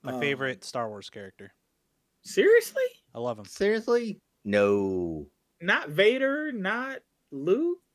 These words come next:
Speaker 2: not
Speaker 3: I'll s-
Speaker 2: Leia, but Kylo?
Speaker 1: Yep.
Speaker 2: The most emo of them all?
Speaker 1: He is not as emo as Anakin talking about sand and shit. I think
Speaker 3: That's
Speaker 1: he played,
Speaker 3: true.
Speaker 1: I think that, I think Adam Driver played a better Anakin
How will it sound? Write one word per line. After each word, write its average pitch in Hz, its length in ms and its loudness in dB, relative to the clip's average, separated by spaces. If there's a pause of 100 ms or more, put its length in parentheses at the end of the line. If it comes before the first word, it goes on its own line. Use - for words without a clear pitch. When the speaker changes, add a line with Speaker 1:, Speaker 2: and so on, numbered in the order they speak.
Speaker 2:
not 156 360 -10 (100)
Speaker 3:
I'll 147 120 -2
s- 196 100 -2
Speaker 2:
Leia, 302 100 -6 (180)
but 139 260 -8
Kylo? 339 640 -2 (120)
Speaker 1:
Yep. 151 160 -12 (340)
Speaker 2:
The 180 100 -2
most 190 340 4 (100)
emo 254 480 2
of 214 280 -2
them 190 220 0
all? 240 380 -4 (1160)
Speaker 1:
He 196 160 -2
is 165 120 -2
not 165 240 0
as 147 180 -2
emo 151 320 -4
as 123 160 -4
Anakin 131 580 -10
talking 131 280 -8
about 117 180 -8
sand 117 300 -16
and 95 100 -18
shit. - 240 -18 (1600)
I 180 140 0
think 233 180 -8
Speaker 3:
That's 202 180 2
Speaker 1:
he - 40 -20
played, 196 240 2
Speaker 3:
true. 160 80 0
Speaker 1:
I 165 80 0
think 208 280 -10
that, 170 220 -2
I 156 100 -6
think 190 200 -8
Adam 170 200 -2
Driver 147 360 -2
played 147 400 -6
a 143 40 -8
better 127 300 -8
Anakin 156 540 -10